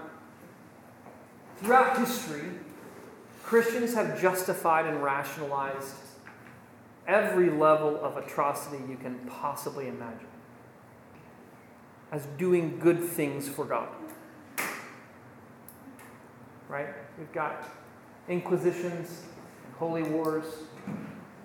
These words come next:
and crusades and burning other Christians at the stake because they,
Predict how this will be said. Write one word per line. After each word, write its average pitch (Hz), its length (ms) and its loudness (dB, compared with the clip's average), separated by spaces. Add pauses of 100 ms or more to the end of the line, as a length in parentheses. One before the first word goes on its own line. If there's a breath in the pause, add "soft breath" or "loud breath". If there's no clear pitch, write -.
(240)
and 143 260 -8
crusades 160 920 -2 (1000)
and 135 480 -6
burning 156 500 0 (640)
other 185 220 6
Christians 190 520 2
at 175 120 -4
the 165 60 -8
stake 180 340 -2 (760)
because 143 380 -4
they, 139 160 -4